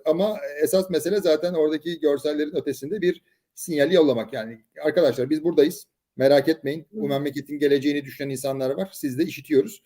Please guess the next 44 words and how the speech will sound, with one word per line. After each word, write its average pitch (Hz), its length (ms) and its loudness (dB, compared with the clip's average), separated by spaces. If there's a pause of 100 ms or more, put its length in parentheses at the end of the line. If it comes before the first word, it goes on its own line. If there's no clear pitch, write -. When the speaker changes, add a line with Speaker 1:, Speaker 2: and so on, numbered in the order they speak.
(320)
Speaker 1:
O 156 100 -2
mesajın 151 440 0
gayet 151 260 4
net 156 300 -4
bir 127 40 -14
şekilde 131 320 -8
duyulduğunu 135 460 -4 (100)
görüyorum 113 340 -4
her 113 120 -6
şeyde, 101 320 -12 (180)
her, - 360 -8
e, 127 320 -8
irtibatımızda. 104 640 -6 (1040)
Speaker 2:
Harika. 233 400 0
Çünkü 262 260 4
az 247 140 6
önce 247 220 4
de 247 120 6
dediğiniz 233 420 2
gibi 233 180 4
enformasyon 240 680 -2
artık 233 300 -4
dünyadaki 233 540 0
en 247 260 0
kıymetli 202 520 -8
şey. 220 320 -4 (420)
Ve 220 140 2
bunun 233 160 4
içinde 233 680 2
teknolojik 226 600 0
enformasyon 196 840 -2
da 175 80 -2
elbette 175 400 -4
çok 190 260 -10
büyük 185 180 -6
bir 190 60 -4
yer 180 160 -2
kaplıyor 247 440 -6
ve 269 60 2
onlar 220 300 0
sayesinde 202 760 -2
belki 180 320 -4
Türkiye 190 360 -4
daha 196 260 -6